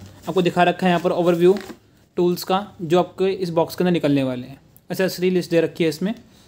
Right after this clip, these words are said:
ठीक है, वो हम box open करके देख लेंगे। तो चलिए guys, इसको हम open कर लेते हैं एक बार।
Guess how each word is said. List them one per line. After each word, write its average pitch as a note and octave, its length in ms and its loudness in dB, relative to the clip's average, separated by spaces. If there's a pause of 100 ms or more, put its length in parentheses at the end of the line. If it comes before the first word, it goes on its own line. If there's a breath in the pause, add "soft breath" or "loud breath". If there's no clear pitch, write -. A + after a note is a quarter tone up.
(800 soft breath)
ठीक F3 100 -2
है, G3 60 2
वो F#3+ 80 4
हम F#3 60 2
box F#3 220 2 (100)
open F#3 200 0
करके F3+ 140 4
देख D3 160 2
लेंगे। C3+ 180 -2
तो E3 80 -4
चलिए G#3+ 200 4
guys, A3 180 4
इसको - 180 2
हम G#3+ 60 4
open G3 260 0
कर G3 80 4
लेते F3+ 200 2
हैं F3 80 0
एक D#3+ 60 -4
बार। G3 160 -2